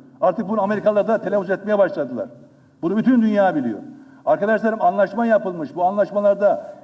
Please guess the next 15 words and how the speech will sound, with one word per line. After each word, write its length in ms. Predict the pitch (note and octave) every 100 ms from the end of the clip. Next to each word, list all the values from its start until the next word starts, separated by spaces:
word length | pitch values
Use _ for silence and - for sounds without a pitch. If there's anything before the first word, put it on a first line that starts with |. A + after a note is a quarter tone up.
| -
efendim, 300 | D3 F#3 G3 E3+
elimizdeki 720 | F#3+ G#3+ F#3+ G3 A3+ F#3+ -
toplam 560 | F#3+ G3 G3+ G3 D3 - - - B2+
yirmi 260 | F3 A#3
üç 80 | B3
adanın 640 | G#3+ F#3+ G3+ A#3+ A#3 - - - - -
efendim, 380 | D3+ F3 F3 D#3+
silahsızlandırılması, 1300 | - F#3+ F#3+ G#3 F#3+ G3 F#3+ G3 G3 F#3 - F3 - -
gayri 260 | D#3+ A3 A3
askeri 340 | F#3+ - G3+
statü 240 | F3+ G3 G3+
olması 520 | G3 G3 F#3 F#3 - - -
gerekirken 840 | F3 G3 A3+ G#3+ G3+ A#3 A3+ - -
bunlar 260 | F#3+ A3
silahlandırılıyor. 760 | F#3+ G3 F3+ G3+ G3 G3+ G#3+ D3